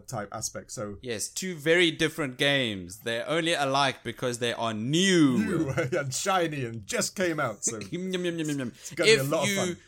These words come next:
Speaker 2: if you have finished your commute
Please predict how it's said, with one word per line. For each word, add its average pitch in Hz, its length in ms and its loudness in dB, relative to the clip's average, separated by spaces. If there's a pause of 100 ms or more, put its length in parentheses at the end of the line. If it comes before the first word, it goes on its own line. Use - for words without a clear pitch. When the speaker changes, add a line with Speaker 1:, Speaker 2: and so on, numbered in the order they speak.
(720)
Speaker 2:
if 196 240 0
you 175 400 -2 (480)
have 143 200 -4
finished 190 500 0
your 156 140 2
commute 120 580 -4